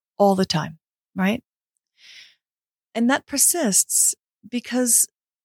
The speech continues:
it's what's expected. It's the model. It's how we think things should be measured. And I put "should" in quota-, quotation marks because should is one of those <laughs> words that we need to just get rid of.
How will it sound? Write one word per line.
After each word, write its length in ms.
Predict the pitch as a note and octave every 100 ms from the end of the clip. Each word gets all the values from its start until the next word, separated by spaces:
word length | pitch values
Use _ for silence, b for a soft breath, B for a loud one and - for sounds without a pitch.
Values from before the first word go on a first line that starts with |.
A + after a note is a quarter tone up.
| _ _
it's 240 | A#3 - C4
what's 200 | B3 B3+
expected. 580 | - - C4 - C#3
It's 200 | F3+ -
the 100 | -
model. 460 | F#3+ G3 A3 F#3 A2
It's 200 | - -
how 200 | G#3+ G#3
we 240 | G#3+ G#3+
think 360 | G3+ G3+ G3 -
things 380 | F#3+ F#3 F#3 - -
should 640 | - - A3 F3+ - G3+ - b b _
be 120 | G3+
measured. 400 | F#3+ E3+ E3 -
And 120 | E3+
I 120 | D#3+ E3
put 240 | F3+ -
"should" 480 | - G#3+ F#3 F3 -
in 140 | F3+
quota-, 500 | - E3+ F#3 - - - _ -
quotation 460 | - F3+ F#3+ F#3
marks 180 | E3+ -
because 260 | - G3 -
should 300 | A#3 B3 F#3+
is 100 | F#3
one 100 | F#3
of 60 |
those 180 | F#3 F#3
<laughs> 0 |
words 260 | F3+ G3+ -
that 160 | -
we 100 | G#3+
need 140 | A3+ F#3
to 80 |
just 180 | D#3+ E3+
get 120 | - -
rid 160 | D#3+
of. 200 | D3 F3+